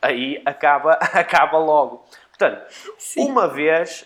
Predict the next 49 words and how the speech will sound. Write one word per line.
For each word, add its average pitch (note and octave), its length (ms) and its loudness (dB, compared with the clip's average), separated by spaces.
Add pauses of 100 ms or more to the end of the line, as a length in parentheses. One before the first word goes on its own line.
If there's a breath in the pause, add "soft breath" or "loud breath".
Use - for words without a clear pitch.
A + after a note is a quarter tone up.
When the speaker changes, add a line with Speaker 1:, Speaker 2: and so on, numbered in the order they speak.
(120)
Speaker 1:
é F#3+ 140 2
aquele F#3+ 260 -2
chavão E3+ 540 0
e F3+ 100 -6
isto, E3 260 -12
isto F3+ 220 -8
às E3 160 2
vezes D#3+ 380 -8
o, E3 220 -8
o - 40 -12
que - 140 -8
é D#3 80 -4
fácil D#3 420 -2
funciona D3+ 480 -8
muito D#3+ 340 -12
bem, G#2 200 -8
que B2 160 -10
é, E2+ 120 -8 (360)
uma A3+ 280 -4
vez C3 240 -2
é C3 80 -2
melhor C#3+ 300 -2
que C#3 80 -16
nenhuma C#3 500 -12 (240 soft breath)
e D#3+ 140 -6
duas E3+ 380 -4
é E3 80 0
melhor E3+ 220 -2
do D3+ 80 -12
que F3+ 200 -12
uma. B2 240 -10 (840)
Agora, F3+ 300 2
nós D3 240 -2
não F3+ 140 -6
podemos E3 440 -10
é E3+ 120 -4
ir D#3 80 -6
ao D3+ 100 -2
excesso - 540 -10 (100)
de A#2 160 -20
como C#3+ 240 -12
temos A2 400 -10
às A2+ 200 -2
vezes G#2+ 440 -12
aqui A#2 420 -14 (160)
utentes A2+ 580 -10
que - 120 -20
dizem, B2+ 180 -12
"Ah, - 120 -12